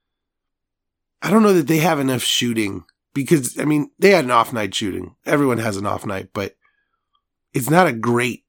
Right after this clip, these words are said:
shooting team. And they're just gonna miss too many shots they should make to win too many games. But they're playing the right way.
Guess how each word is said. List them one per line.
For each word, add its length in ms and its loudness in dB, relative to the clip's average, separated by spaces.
shooting 500 -6
team. 280 -16
And 540 0
they're 160 -2
just 300 0
gonna 160 2
miss 340 0
too 160 0
many 220 0
shots 360 0
they 120 -4
should 200 -6
make 360 -6
to 100 -6
win 340 -2
too 180 -6
many 220 -6
games. 500 -12
But 160 -6
they're 140 0
playing 500 0
the 120 0
right 220 0
way. 380 -6